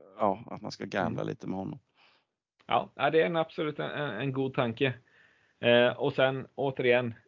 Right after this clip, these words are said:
Speaker 2: eh, vi pratar om Ward-Prowse, eh, och har man Ward-Prowse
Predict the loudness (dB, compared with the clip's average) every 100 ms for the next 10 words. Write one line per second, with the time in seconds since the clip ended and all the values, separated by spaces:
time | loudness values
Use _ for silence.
0 | -12 -8 -6 -6 -2 -2 0 0 0 -2
1 | 0 2 2 0 -14 -10 -6 -4 -6 -10
2 | _ _ _ _ -4 -4 -10 -20 -6 0
3 | 0 2 2 2 4 2 2